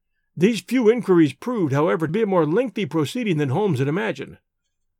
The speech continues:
for he did not return to the inn until nearly nine o'clock.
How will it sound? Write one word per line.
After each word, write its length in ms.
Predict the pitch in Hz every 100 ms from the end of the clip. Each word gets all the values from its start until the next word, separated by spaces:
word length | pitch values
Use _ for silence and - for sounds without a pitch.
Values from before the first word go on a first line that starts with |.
| _
for 120 | 135
he 140 | 156
did 140 | 247 226
not 160 | 240
return 380 | 196 160 247 247
to 60 | 175
the 100 | 160
inn 240 | - 240
until 280 | 190 135 170
nearly 340 | 151 214 190 147
nine 240 | 185 208
o'clock. 440 | 190 175 139 90